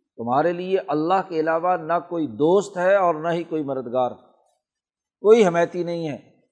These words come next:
اللہ کے عذاب سے بچانے والا تمہارے لیے۔ تو جب اللہ ہی اللہ ہے، تو پھر اللہ کے مقابلے میں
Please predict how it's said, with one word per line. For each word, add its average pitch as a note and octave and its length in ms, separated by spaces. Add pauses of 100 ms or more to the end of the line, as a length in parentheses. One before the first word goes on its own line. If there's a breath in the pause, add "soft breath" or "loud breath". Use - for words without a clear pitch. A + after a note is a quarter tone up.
(220)
اللہ D#3 340
کے D#3+ 60
عذاب C#3+ 420
سے D3+ 120
بچانے C3+ 360
والا C3 200
تمہارے A#2 340
لیے۔ G#2 260 (140)
تو - 440
جب F3 160 (120)
اللہ D3+ 400
ہی F#3+ 260
اللہ F3+ 320
ہے، C3+ 440 (380)
تو G#3+ 100
پھر A3+ 160
اللہ F#3+ 260 (120)
کے C4 100
مقابلے F3 600
میں F3+ 440